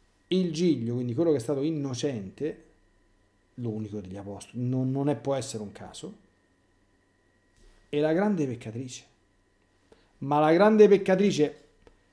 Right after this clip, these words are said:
convertita, convertita, convertita.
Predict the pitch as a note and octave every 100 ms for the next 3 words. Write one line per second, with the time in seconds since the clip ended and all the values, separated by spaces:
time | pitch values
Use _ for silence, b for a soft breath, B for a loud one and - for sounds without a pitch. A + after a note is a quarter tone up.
0 | _ _ G3+ A3 G#3+ G#3 F#3 - A3 G#3+
1 | F#3 F3+ E3+ E3+ B2+ G3 F#3 D3+ C#3 C3
2 | A#2 E3 D3+ -